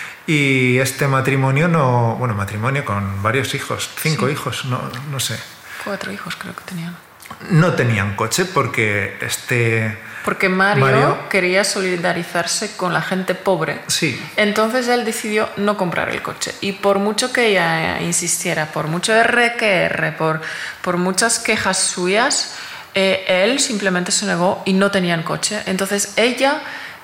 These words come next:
Speaker 2: que venía de una familia pequeño burguesa tirando a lo alto, pues quería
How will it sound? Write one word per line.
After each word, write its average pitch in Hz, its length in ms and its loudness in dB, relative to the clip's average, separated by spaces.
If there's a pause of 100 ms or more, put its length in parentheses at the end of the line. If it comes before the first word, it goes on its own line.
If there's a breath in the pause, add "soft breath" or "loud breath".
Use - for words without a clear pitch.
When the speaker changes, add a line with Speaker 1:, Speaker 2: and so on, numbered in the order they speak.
Speaker 2:
que 196 400 4
venía 180 320 4
de 180 100 4
una 151 920 0
familia 160 560 0
pequeño 165 360 0
burguesa 156 920 0 (440)
tirando 160 760 2
a 151 100 2
lo 151 160 4
alto, 214 640 2 (720 loud breath)
pues - 160 0
quería 175 480 2